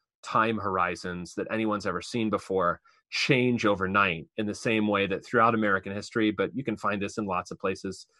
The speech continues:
Siberia in the nineteenth century, things come and they're there and then they're gone. So for five years, there was a town here and it was wild and it was open twenty-four hours and now it's gone.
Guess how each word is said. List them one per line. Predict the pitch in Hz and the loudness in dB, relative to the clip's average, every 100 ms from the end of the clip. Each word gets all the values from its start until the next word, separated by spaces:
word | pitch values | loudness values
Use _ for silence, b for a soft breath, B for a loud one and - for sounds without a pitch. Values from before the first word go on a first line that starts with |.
| _ | _
Siberia | - - 113 104 113 107 104 101 | -6 2 2 4 4 6 6 4
in | |
the | 98 | 0
nineteenth | 92 101 98 | -4 -6 -8
century, | - 117 - 95 90 _ _ _ - | -8 -8 -6 -6 -6 _ _ _ 2
things | 151 127 - | 2 2 -4
come | - - 143 156 180 175 _ _ _ _ _ _ _ | -4 4 6 6 2 -2 _ _ _ _ _ _ _
and | 120 113 113 | 2 4 2
they're | 117 117 | 2 2
there | 113 113 127 160 170 _ _ _ _ | 6 6 8 6 2 _ _ _ _
and | 120 | -2
then | 120 | 0
they're | 113 | 0
gone. | 101 110 104 87 80 82 _ _ | 0 0 2 0 -4 -10 _ _
So | - 117 110 101 | 2 4 4 0
for | - 117 | -4 0
five | 143 135 127 | 4 6 4
years, | 127 135 123 | 2 2 2
there | 123 | 0
was | 113 | 0
a | 98 | -4
town | - 123 123 | 0 0 0
here | 113 123 120 117 b b b | -2 2 2 2 b b b
and | 113 | -2
it | 110 | -2
was | 95 113 | -2 -2
wild | 110 123 127 120 113 | 4 6 8 6 4
and | 110 | -2
it | |
was | 107 104 | -4 0
open | 127 123 117 | 0 0 -4
twenty-four | - 123 113 123 113 | -2 -2 0 2 4
hours | 113 120 117 113 110 - _ _ _ _ | 6 6 4 4 0 -10 _ _ _ _
and | 107 | -4
now | 107 107 | 0 0
it's | 98 | 0
gone. | - 98 87 80 | -2 -2 -2 -6